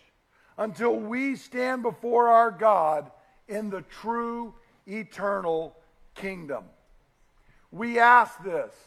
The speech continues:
in the name of Jesus Christ, the true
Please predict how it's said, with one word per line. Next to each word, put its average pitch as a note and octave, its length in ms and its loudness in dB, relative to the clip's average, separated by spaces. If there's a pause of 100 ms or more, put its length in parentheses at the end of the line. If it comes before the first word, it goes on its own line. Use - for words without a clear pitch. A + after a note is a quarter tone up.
(420)
in G3+ 240 -10
the G3+ 80 -8
name G3+ 720 -8 (280)
of E3 180 -8
Jesus F#3+ 480 -12
Christ, F#3+ 720 2 (340)
the G3+ 140 -4
true G#3 840 -6